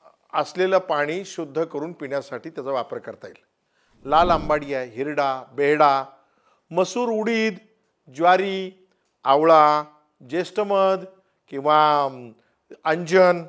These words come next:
कडुलिंबाचा पाला, तुळस, या अशा अनेक गोष्टी आहेत की, ज्याच्यामध्ये आपल्या कोथिंबीर, की ज्याच्यामधून आपल्याला, ज्याच्या मदतीने आपल्याला पाणी स्वच्छ करता येतं. पाणी अस्वच्छ असणं म्हणजे काय? तर एक तर पाण्यातली गढूळता,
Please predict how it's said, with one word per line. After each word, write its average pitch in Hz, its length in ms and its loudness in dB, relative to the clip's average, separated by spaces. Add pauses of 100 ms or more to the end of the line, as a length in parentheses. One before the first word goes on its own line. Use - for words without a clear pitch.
(140)
कडुलिंबाचा 190 640 2
पाला, 151 420 2 (420)
तुळस, 190 580 4 (440)
या 247 160 2
अशा 247 460 2 (260)
अनेक 180 320 -2
गोष्टी 190 360 -2
आहेत 147 200 0 (100)
की, 180 100 -10
ज्याच्यामध्ये 143 540 -6
आपल्या 131 180 -8
कोथिंबीर, 208 640 0 (400)
की 208 120 -10
ज्याच्यामधून 170 640 -2
आपल्याला, 143 380 -8
ज्याच्या 135 360 -8
मदतीने 139 600 -10 (120)
आपल्याला 127 400 -12 (380)
पाणी 123 200 -12
स्वच्छ - 300 -14
करता - 300 -18
येतं. - 340 -14
पाणी 202 200 2
अस्वच्छ 247 540 0
असणं 247 240 2
म्हणजे 220 240 2
काय? 160 260 -2 (180)
तर 202 100 2
एक 185 220 -4
तर 214 60 2
पाण्यातली 156 400 -4
गढूळता, 143 520 0